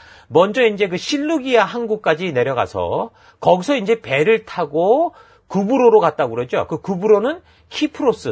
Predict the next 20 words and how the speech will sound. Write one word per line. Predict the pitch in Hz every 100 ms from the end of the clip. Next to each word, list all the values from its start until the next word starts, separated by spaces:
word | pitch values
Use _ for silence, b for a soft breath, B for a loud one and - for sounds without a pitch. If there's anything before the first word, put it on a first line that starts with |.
| 80
뭐 | 95
사이프러스 | - - 311 - 202 -
이렇게 | 117 160 208
얘기를 | 131 127
하는데 | 123 113 190 262 b -
이 | 127
키프로스 | - 285 262 196 196
섬으로 | 160 143 120
가게 | 120 120
됩니다. | 107 87 85 - - b b b b
그래서 | - 196 220
키프로스, | - 302 - 262 127 - - - _ _
그 | 185 185 _
구브로 | - 190 262 320 294
섬은 | 220 196 254 139 90 b b
우리가 | 165 196 143
아는 | 156
것처럼 | 156 185 190 -
바나바의 | - 143 208 233 214 214 -
고향이었죠. | 151 202 208 123 85 170